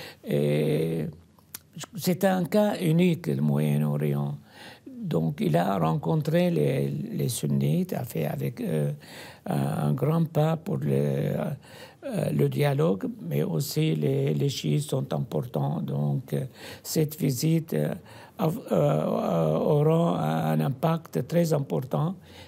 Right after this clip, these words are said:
Mais moi, je, euh, j'attends de, du pape une surprise. Il, c'est un homme de surprise. On ne sait pas quel, quel <laughs> genre de surprise. Mais lui, il est, il est charismatique, il peut,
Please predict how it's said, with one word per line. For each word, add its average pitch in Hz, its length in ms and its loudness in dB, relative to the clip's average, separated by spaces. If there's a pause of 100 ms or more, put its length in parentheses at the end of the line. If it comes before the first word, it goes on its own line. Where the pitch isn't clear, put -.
(320)
Mais 165 140 2
moi, 165 260 0
je, 190 160 0
euh, - 840 -2
j'attends 160 520 0
de, 175 360 -2
du 147 180 0
pape 165 480 -4 (400)
une 170 160 4
surprise. 156 920 4
Il, 147 220 -4
c'est 147 240 0
un 165 140 4
homme 190 180 2
de 156 80 2
surprise. 156 720 2
On 160 80 0
ne 151 40 2
sait 170 220 2
pas 180 280 2
quel, 165 420 -2 (340)
quel 196 240 4
<laughs> 117 160 2
genre - 180 4
de 160 260 4
surprise. 170 760 2 (460)
Mais 190 160 4
lui, 180 600 6
il 156 100 2
est, 165 580 4 (720)
il 180 120 2
est 170 60 4
charismatique, 170 920 2
il 165 180 2
peut, 98 260 4